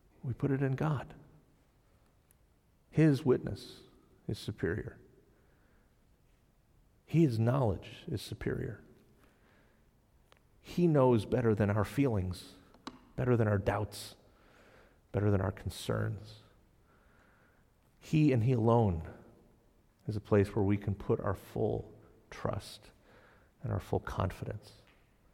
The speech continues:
And as we do, we can experience the comfort that the Spirit provides us, because God does not lead us, leave us comfortless.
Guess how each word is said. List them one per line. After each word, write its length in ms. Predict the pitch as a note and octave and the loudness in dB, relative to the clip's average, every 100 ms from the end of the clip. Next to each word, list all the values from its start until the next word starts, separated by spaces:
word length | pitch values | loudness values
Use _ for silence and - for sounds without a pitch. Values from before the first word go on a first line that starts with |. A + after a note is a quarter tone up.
| _ _ _ _ _ _ _ _ _ _ _ - | _ _ _ _ _ _ _ _ _ _ _ -8
And 120 | A2+ A#2 | -2 2
as 320 | D3+ D3+ - | 4 4 2
we 120 | A2 | -2
do, 320 | G#2+ G2+ G#2+ - - - _ _ _ _ _ _ _ - | -2 -4 -6 -10 -20 -20 _ _ _ _ _ _ _ -8
we 100 | A2 | -6
can 140 | C3 | -4
experience 880 | G#2+ - - A#2+ C3 A2 F2+ - - - - - - - _ _ _ _ - | -6 -6 -2 2 4 2 0 -4 -16 -20 -20 -20 -20 -20 _ _ _ _ -2
the 80 | |
comfort 640 | - - C3 - - - - - - - _ _ _ _ _ _ _ _ _ - | -2 0 -2 -2 -4 -6 -8 -20 -20 -20 _ _ _ _ _ _ _ _ _ -10
that 120 | - | -8
the 80 | A2+ | -10
Spirit 420 | A2+ A#2+ A2+ - | -6 -4 -4 -4
provides 480 | G2 G#2 G#2+ G#2 A2+ | -4 0 0 -2 -4
us, 160 | A#2 | -8
because 320 | - A2+ A2+ | -8 -4 -4
God 260 | - A#2 A2+ | -2 -2 2
does 220 | A#2 A#2 | 2 2
not 240 | A#2 G#2+ A#2 | 0 0 0
lead 260 | A#2 A2 - | 0 0 -2
us, 240 | A2 G#2 - | -2 -4 0
leave 200 | A#2 A2+ | 2 4
us 260 | G#2 - - - - - - _ | 2 -2 -18 -20 -20 -20 -20 _
comfortless. 640 | - A#2+ - - C3 G#2 | -4 -4 -2 -6 -6 -10